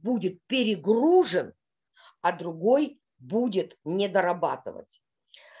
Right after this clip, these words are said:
Гормон Ф С Г это тот гормон, который формирует первую фазу женского цикла. Мы позже об этом поговорим, потому что нам надо понимать,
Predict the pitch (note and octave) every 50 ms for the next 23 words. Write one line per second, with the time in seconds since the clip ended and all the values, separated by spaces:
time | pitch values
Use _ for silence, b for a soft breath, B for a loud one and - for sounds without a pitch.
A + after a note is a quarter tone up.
0 | B B B B - G#3 A#3 B3+ C#4+ C#4+ D#4+ D4+ C#4+ C4 - - A#3+ A#3+ B3+ A#3+
1 | F#3+ G#3 G3 F#3 B3+ D#4 E4 E4 D4 - - G3 G#3 - A#3 A3+ A3+ - _ -
2 | D4 C#4+ B3 F#3+ F#3+ F3+ F3+ G3 F#3 E3 E3 F#3+ G3+ G3+ A3+ C4+ D#4 D#4+ C#4+ -
3 | _ _ _ _ _ _ - G#3 A3 A3 A3 - - - B3+ C4+ C4 B3 A3 G3
4 | E3 - _ _ _ _ - A3+ A#3 A3+ A3+ A3+ G#3+ G#3 F#3 F3 F3 F#3 G#3+ A#3
5 | B3+ D4 D#4 D4+ D#4 _ _ _ _ _ _ _ _ - F#3 A3+ A#3 G#3+ A3 A3
6 | A3+ A3+ C#4 C4+ C4 B3 - - - - F#3 F3 F3 F3+ E3+ E3 A#3 A#3 A#3+ _
7 | _ _ _ _ _ _ _ _ - B2 C#3+ F#3 G3+ G3 F#3+ - - - F3+ E3+
8 | F3+ F3+ F3+ - - - F3 - D3+ D3 D3 - _ _ _ _ _ _ _ -
9 | - F#3 - - - A#3 C#4+ D#4 C#4 F#3+ G3+ F#3+ D3 b b b b b b -
10 | C#3+ E3 E3+ F#3+ A3 A3 A3 G#3+ G#3+ G#3+ G3 G3 F#3 G3+ F#3+ F#3 F#3+ G3 A#3 C#4+
11 | D4 - - G#3 - - F#3 G#3+ A3 G#3 - - F#3+ F#3 F3+ F3 F#3 F#3+ G3 F#3+
12 | F#3+ E3+ F#3+ F#3+ - - G3 G3+ G3+ G#3+ A3 A3 A#3+ B3+ A3+ F3 - - - -